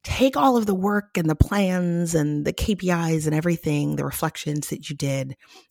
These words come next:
during this past season of planning, you know, year-end planning, and streamline and simplify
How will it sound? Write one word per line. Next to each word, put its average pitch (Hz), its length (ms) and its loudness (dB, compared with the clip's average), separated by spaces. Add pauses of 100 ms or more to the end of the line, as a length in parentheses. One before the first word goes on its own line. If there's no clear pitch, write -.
during 156 380 4
this 143 200 -4
past - 300 -8
season 139 360 -2
of 131 160 -12
planning, 139 720 -4 (1300)
you 151 100 -2
know, 143 100 -4
year-end 143 460 2
planning, 143 680 -2 (560)
and 160 300 -2 (480)
streamline 202 800 4
and 151 180 0
simplify 139 920 0